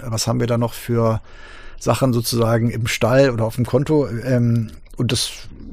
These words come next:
aber es, äh, die Vorstellung, dass ein freier Abgeordneter, ein Vertreter des ganzen Volkes, der nur seinem Gesis-, Gewissen verpflichtet ist,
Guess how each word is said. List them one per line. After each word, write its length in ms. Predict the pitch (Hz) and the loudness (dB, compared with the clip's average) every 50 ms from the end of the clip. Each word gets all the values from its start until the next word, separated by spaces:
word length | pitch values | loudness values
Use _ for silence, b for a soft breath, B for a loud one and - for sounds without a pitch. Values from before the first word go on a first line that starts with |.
| - - - - - - - - | -16 -18 -18 -18 -18 -18 -16 -12
aber 160 | - 135 139 151 | -4 0 2 2
es, 220 | 139 - - - - | 2 2 -2 -4 -6
äh, 340 | - - - - - - 139 | -6 -6 -6 -4 -4 -4 -2
die 340 | 131 120 139 127 107 127 120 | 0 2 2 2 2 2 2
Vorstellung, 480 | - - 202 196 - - 180 180 170 | 4 6 6 6 6 4 4 4 4
dass 220 | 151 165 - - - | 2 2 0 -2 -2
ein 160 | - 139 131 | -4 -4 -4
freier 560 | - - - - - 160 165 160 156 147 - | -4 -6 -4 -2 2 4 4 6 4 4 2
Abgeordneter, 560 | - - - - - 120 127 127 113 - 113 | -2 -6 -4 -4 -4 -2 -2 -2 -2 -2 -2
ein 120 | 107 123 117 | -2 -4 -4
Vertreter 340 | - 113 - - 147 151 131 | -4 -4 -2 -2 0 0 0
des 140 | 120 110 | -2 0
ganzen 280 | - 139 143 - - 120 | 0 0 0 0 -2 -4
Volkes, 380 | - - 147 160 151 165 - - | -2 0 0 0 2 0 -2 0
der 100 | 139 123 | 2 2
nur 180 | 131 143 156 | 2 2 2
seinem 200 | 135 143 139 139 | 2 2 2 2
Gesis-, 300 | 123 113 139 156 139 - | 2 2 2 2 0 -2
Gewissen 340 | - 147 139 143 151 - 165 | -6 -6 -2 0 0 2 2
verpflichtet 480 | - 131 - - 143 120 - 131 117 - | 2 0 2 2 2 2 2 0 -2 0
ist, 280 | 147 160 - - - | 0 0 0 0 -2